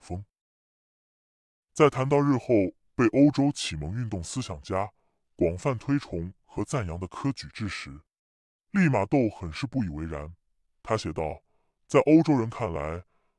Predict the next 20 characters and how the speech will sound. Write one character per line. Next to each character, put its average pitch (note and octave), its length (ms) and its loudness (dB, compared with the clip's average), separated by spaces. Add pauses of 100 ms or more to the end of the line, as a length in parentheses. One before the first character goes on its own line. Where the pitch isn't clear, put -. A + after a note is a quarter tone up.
(140)
那 E3+ 120 4
似 - 160 -2
乎 D#3+ 180 0
是 - 180 -4
一 C#3 40 -2
种 D#2+ 220 -8
颇 D3+ 220 -2
为 C3+ 120 0
奇 - 260 -6
怪 D3 240 -4
的 C2+ 240 -12 (220)
并 A#2 120 -4
且 E2+ 160 -8
有 E2+ 140 -6
点 D#2 200 -12
无 E2 100 -12
效 D3+ 180 -4
的 - 80 -10
方 D2 200 -14
法。 - 120 -20